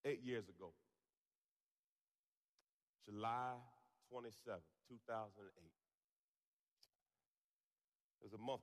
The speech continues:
prior to that, a couple months, I was wrestling with what God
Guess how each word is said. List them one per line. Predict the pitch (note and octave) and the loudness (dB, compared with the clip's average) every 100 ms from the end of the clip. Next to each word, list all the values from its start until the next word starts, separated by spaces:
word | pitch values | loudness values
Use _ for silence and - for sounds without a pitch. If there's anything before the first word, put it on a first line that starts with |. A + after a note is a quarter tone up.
| - | 2
prior | C#3+ A#2 | 4 4
to | G2 | 4
that, | G2+ G#2 - - - _ _ _ _ _ _ _ _ _ _ _ _ _ _ _ _ _ _ _ _ - _ _ _ | 2 0 -2 -20 -20 _ _ _ _ _ _ _ _ _ _ _ _ _ _ _ _ _ _ _ _ -20 _ _ _
a | D3+ | -10
couple | G#2+ F#2+ | -8 -6
months, | F#2+ A2 - - _ _ _ _ _ _ _ _ _ | -6 -8 -14 -20 _ _ _ _ _ _ _ _ _
I | G2+ | -2
was | G#2 G2 | 0 -2
wrestling | A#2 C3+ - G#2 G2 | -2 -2 -2 -8 -6
with | G2 F2+ - _ _ - | -6 -8 -20 _ _ -10
what | G2+ | -6
God | F2+ A2+ | 0 0